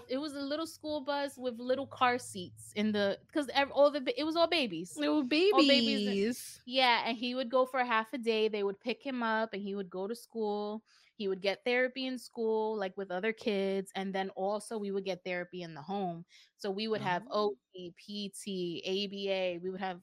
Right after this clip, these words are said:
Speaker 1: all this stuff. So it was constant, you know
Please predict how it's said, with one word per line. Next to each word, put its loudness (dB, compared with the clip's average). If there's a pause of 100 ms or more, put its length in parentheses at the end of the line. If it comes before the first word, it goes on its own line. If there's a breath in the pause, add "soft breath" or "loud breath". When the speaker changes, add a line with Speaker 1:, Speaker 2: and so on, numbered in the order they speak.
Speaker 1:
all 2
this -6
stuff. -6
So -10
it -4
was -6
constant, -6 (460)
you -4
know -6